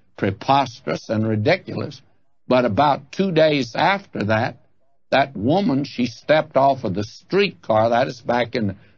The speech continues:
days of the streetcars, and she was hit by a car that didn't stop, and she was killed almost instantly. Well,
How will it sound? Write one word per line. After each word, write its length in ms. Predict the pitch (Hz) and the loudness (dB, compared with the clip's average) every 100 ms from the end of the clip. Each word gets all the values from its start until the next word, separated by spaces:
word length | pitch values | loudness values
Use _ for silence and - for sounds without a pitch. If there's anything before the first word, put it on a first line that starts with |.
| _ | _
days 400 | 117 127 131 113 | 2 2 2 -2
of 120 | 110 | -2
the 80 | 113 | -2
streetcars, 1000 | 117 - 170 190 - - 104 107 - - - _ _ _ - | -4 -4 0 0 -2 2 2 2 -2 -10 -20 _ _ _ -4
and 480 | 151 151 139 127 110 | 0 2 2 0 -2
she 200 | - 156 | -2 2
was 240 | 131 113 - | 2 0 -6
hit 480 | - - 208 196 - | -20 -4 -2 -2 -4
by 300 | 107 127 123 | -2 2 2
a 80 | 117 - | 0 -6
car 460 | - 202 208 139 143 | -2 2 4 4 2
that 260 | 123 - 113 | 0 -6 -2
didn't 340 | 165 156 131 | 0 0 -2
stop, 600 | - - - 185 135 - _ _ _ _ - | -4 -6 0 2 2 -4 _ _ _ _ -4
and 140 | 120 | -2
she 140 | 120 | 2
was 180 | 147 123 | 0 0
killed 480 | - - - 180 147 | -6 -4 0 2 4
almost 580 | 139 151 147 165 180 - | 4 4 2 0 -2 -8
instantly. 1120 | 285 214 220 - - - 90 - - 82 65 _ _ _ _ _ _ - | -6 -2 -2 -4 -14 -6 -6 -6 -10 -10 -10 _ _ _ _ _ _ -4
Well, 600 | 107 135 170 139 98 | 2 4 4 2 -2